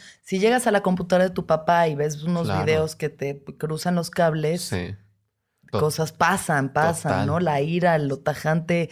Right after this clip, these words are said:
Speaker 2: Sí.
Speaker 1: esta vida americana, la exigencia, tienes
Speaker 2: Sí.
Speaker 1: que ser el pinche campeón, ¿no?
Speaker 2: La masculinidad tóxica
Speaker 1: La masculinidad
Speaker 2: al
Speaker 1: tóxica
Speaker 2: un
Speaker 1: full,
Speaker 2: millón,
Speaker 1: güey.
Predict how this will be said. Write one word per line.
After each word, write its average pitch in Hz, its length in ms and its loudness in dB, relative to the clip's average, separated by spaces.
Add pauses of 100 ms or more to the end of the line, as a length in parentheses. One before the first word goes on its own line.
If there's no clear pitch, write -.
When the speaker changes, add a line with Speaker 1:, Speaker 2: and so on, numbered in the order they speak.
Speaker 2:
Sí. - 240 -10
Speaker 1:
esta 196 100 4
vida 202 180 4
americana, 175 600 2
la 160 60 2
exigencia, 160 1000 -2 (360)
tienes 180 160 0
Speaker 2:
Sí. 180 60 -4
Speaker 1:
que 180 60 -6
ser 180 180 0
el 170 40 -4
pinche 180 300 0
campeón, 160 1000 0
¿no? 143 120 0
Speaker 2:
La 185 100 2
masculinidad 131 640 0
tóxica 139 600 0
Speaker 1:
La 151 80 0
masculinidad 98 520 0
Speaker 2:
al - 140 -2
Speaker 1:
tóxica 135 480 2
Speaker 2:
un 123 80 0
Speaker 1:
full, 120 40 -2
Speaker 2:
millón, 101 680 2
Speaker 1:
güey. - 160 -8